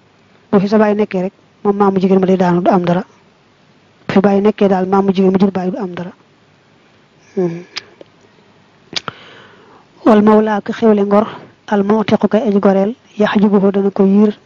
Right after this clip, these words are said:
xasabatul nasabi way asabaali askan wa mbaa nga ne geñob askan wa. Ki xewle ngor yooyu jamono jaam dafa amoon ñu waxoon la ne la koo xam ne ngaa goreel ab jaam lay gor la ne yow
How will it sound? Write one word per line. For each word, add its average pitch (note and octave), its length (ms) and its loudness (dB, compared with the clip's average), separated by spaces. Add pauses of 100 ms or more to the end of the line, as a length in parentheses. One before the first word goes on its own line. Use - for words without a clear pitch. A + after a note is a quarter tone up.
(140)
xasabatul G3 500 0
nasabi G3+ 440 -2 (840)
way G3+ 180 4
asabaali F#3+ 500 0
askan G3 340 -2
wa G3+ 100 4 (180)
mbaa G3 200 0
nga G3+ 100 0
ne F#3+ 100 0
geñob G#3 280 2 (460)
askan G3 320 -2
wa. F3 140 -4 (1900)
Ki C4 80 2
xewle B3 320 4
ngor A3 240 2
yooyu A3 180 0
jamono G#3+ 300 -2
jaam G#3 200 0
dafa G3+ 200 -2
amoon F#3+ 240 0
ñu G3 160 0
waxoon G#3+ 240 2
la G#3 80 -2
ne G#3 120 -2
la G3+ 120 -4 (180)
koo G#3 120 0
xam G#3+ 140 -6
ne G#3 60 2
ngaa G#3+ 160 2
goreel G3+ 380 0
ab F#3+ 100 -8
jaam G3+ 300 -4
lay G3+ 200 2
gor G#3 180 0
la G3 100 -4
ne G3 120 -4
yow F3 220 -2